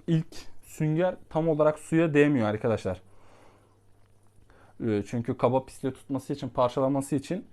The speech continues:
e, ilk süngerim her zaman suyun bir tık üstünde tutuyorum ben. E,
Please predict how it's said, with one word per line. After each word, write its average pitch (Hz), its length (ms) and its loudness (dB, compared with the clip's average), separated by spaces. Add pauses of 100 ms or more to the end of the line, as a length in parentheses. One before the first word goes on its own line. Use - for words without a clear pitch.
(840)
e, 104 260 -2 (100)
ilk 175 180 0
süngerim 147 540 0
her 160 240 4
zaman 143 420 2
suyun 147 400 0
bir 147 180 -2
tık 147 160 -6
üstünde 135 340 0
tutuyorum 104 480 0
ben. 135 140 -4 (1080)
E, 104 180 0